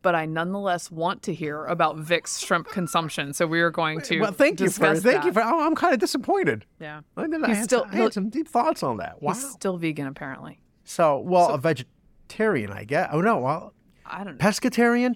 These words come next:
Speaker 1: Somebody,
Speaker 2: Nevertheless.
Speaker 1: somebody, point is, somebody was sabotaging him with shrimp, apparently. <laughs>
Speaker 2: Three thousand.
Speaker 1: I don't know.
Speaker 2: Yeah, and, and, and, and the
Speaker 1: I mean,
Speaker 2: question, what
Speaker 1: I
Speaker 2: ki-
Speaker 1: do detect a pattern here
Speaker 2: Yes. Yeah. Yeah,
Speaker 1: of
Speaker 2: yeah.
Speaker 1: losing track of thousands and millions of things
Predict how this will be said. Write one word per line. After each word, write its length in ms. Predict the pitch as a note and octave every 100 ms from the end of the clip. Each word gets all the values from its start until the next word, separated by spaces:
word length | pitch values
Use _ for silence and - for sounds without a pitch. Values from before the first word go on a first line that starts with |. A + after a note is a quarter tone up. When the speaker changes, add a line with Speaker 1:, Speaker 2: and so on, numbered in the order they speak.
| _
Speaker 1:
Somebody, 340 | - D#4 E3 D#3+
Speaker 2:
Nevertheless. 420 | C#3 B2+ C3 G#3+
Speaker 1:
somebody, 320 | D#4 F4 -
point 220 | - F#4
is, 140 | C4 F#3
somebody 320 | D#4+ D4+ A3+
was 160 | F#3 D#3 -
sabotaging 760 | - B3+ A#3 A3+ G#3+ F3+ F#3
him 180 | F3 E3+
with 140 | E3 D#3+
shrimp, 280 | G#3+ G#3+ _
apparently. 320 | D4+ A3 F3+
<laughs> 1160 | _ _ _ _ _ _ _ _ _ _ _ -
Speaker 2:
Three 180 | C#3+ C#3+
thousand. 500 | C#3 B2+ G#2 G2 -
Speaker 1:
I 60 | - -
don't 200 | D#4+ B3
know. 120 | G3+ F3+
Speaker 2:
Yeah, 140 | C4
and, 220 | G#3+ G#3
and, 220 | A3 G3+ A3
and, 240 | G#3 G#3
and 160 | G#3 F#3+
the 40 |
Speaker 1:
I 40 |
mean, 20 | A#3
Speaker 2:
question, 260 | G#3+ A3
what 140 | A3 C4
Speaker 1:
I 80 |
Speaker 2:
ki- 60 | A#3
Speaker 1:
do 160 | B3 F4
detect 540 | E4+ - D4 C#4+ - - - _ _ _ _ _ _ _
a 60 | F3+
pattern 440 | - C4+ G#3+ E3
here 300 | D3 - - -
Speaker 2:
Yes. 400 | D3+ F#2+ - - -
Yeah. 160 | G#2 - _
Yeah, 100 | -
Speaker 1:
of 100 | F#3+
Speaker 2:
yeah. 60 | G3
Speaker 1:
losing 300 | C4+ A#3+ A3
track 280 | G#3 A#3+ G#3
of 100 | E3+
thousands 540 | - G#3 G#3 A3 F#3+
and 140 | F#3+ F#3
millions 360 | G3+ G3 F#3
of 120 | F3 -
things 640 | G#3 F3+ E3 D#3 -